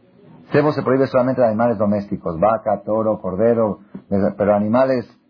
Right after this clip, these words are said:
salvajes de la selva, que son venado, todo, que son kasher, el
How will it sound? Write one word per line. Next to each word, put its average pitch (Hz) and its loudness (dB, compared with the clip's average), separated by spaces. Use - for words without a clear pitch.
salvajes 104 -2
de 95 -2
la 98 2
selva, 107 0
que 92 -12
son 101 0
venado, 98 0
todo, 98 -2
que 92 -16
son 110 -2
kasher, 104 -2
el 92 -6